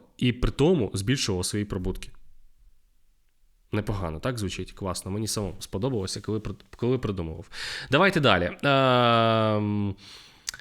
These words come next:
зараз щ-, ще один варіант на рахунок от якраз, е, заощадження, так? Невже тільки заходи з економії сьогодні здатні збільшити комусь прибуток?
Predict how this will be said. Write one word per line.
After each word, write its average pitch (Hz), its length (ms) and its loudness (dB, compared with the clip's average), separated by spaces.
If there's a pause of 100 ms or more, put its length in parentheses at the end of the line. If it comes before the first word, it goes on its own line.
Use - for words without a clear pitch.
(160)
зараз 143 480 2
щ-, - 280 0
ще - 220 4
один 123 200 4
варіант 139 380 4
на 123 60 2
рахунок 123 520 0
от 113 160 0
якраз, 117 520 0
е, 104 380 4
заощадження, 104 760 2
так? - 260 -2 (280)
Невже 156 240 4
тільки 185 300 2
заходи 143 420 2
з 123 80 0
економії 147 480 2
сьогодні 143 460 2
здатні 151 680 0
збільшити 123 600 0
комусь 131 300 -2
прибуток? 135 520 -4